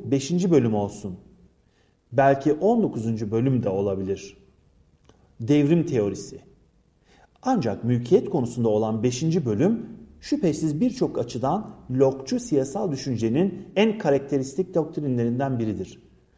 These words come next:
Locke'un insan doğası anlayışı bizim mülk edinen hayvanlar olduğumuz yönündedir.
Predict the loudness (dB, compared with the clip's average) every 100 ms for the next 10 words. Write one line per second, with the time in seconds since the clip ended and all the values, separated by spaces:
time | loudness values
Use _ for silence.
0 | _ _ _ _ -2 2 2 4 2 2
1 | -2 -2 -4 2 4 4 4 -2 0 0
2 | 0 0 2 0 0 -8 -6 0 2 4
3 | 4 2 2 -2 0 -2 -4 -2 -2 -2
4 | -2 -2 0 0 2 2 0 -2 -4 -2
5 | -2 -2 -4 -8 -10 -20